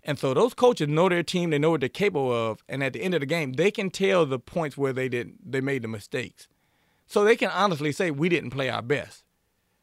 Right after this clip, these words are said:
Doesn't mean if they played their best, they would've won, but they, you, you know,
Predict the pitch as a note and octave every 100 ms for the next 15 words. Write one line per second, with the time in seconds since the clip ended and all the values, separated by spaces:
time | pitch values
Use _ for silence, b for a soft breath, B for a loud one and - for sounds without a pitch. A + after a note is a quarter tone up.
0 | _ E3+ A#3+ A3+ G#3+ E3+ D#3 D#3+ D3+ C3+
1 | C#3 C3 C3 A#2 A#2 G3+ B2+ A2+ A2+ B2
2 | G#2+ _ _ _ _ _ _ _ E3 F3+
3 | F3+ F#3 F3+ G#3 F#3+ A3+ C4 A#2